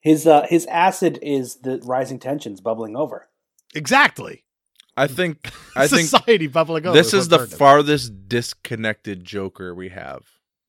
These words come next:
Speaker 2: Is this a Joker?
Speaker 1: Uh, I'm inclined, that,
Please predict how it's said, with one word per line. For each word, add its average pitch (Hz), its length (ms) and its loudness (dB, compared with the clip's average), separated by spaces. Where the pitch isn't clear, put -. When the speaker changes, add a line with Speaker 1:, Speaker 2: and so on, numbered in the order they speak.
Speaker 2:
Is 160 140 -2
this 156 100 -6
a - 40 -12
Joker? 135 420 -4
Speaker 1:
Uh, - 400 -6
I'm 185 300 -2
inclined, 147 840 -6
that, 196 300 -2